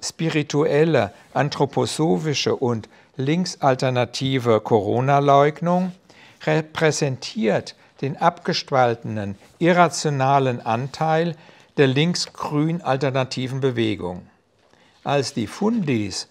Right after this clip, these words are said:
noch eine Fraktion innerhalb der Grünen bildeten, war dieses irrationale, teils esoterische, teils verschwörungsmythische Denken noch in der Grünen Ta-,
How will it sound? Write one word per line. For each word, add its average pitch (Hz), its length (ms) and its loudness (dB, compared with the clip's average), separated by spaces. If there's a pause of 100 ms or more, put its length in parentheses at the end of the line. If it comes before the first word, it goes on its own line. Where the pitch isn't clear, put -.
noch 139 200 -4
eine 123 380 0
Fraktion 160 760 -2
innerhalb 131 500 -2
der 110 140 -2
Grünen 143 500 -4
bildeten, 165 760 -6 (460)
war 156 280 4
dieses 160 480 -2
irrationale, 165 1120 2 (420)
teils 107 420 -8
esoterische, 135 1000 -4
teils 110 480 -2 (280)
verschwörungsmythische 143 1400 -2
Denken 151 560 -2 (280)
noch 156 160 0
in 156 120 -2
der 135 100 4
Grünen 151 420 -2
Ta-, - 220 -10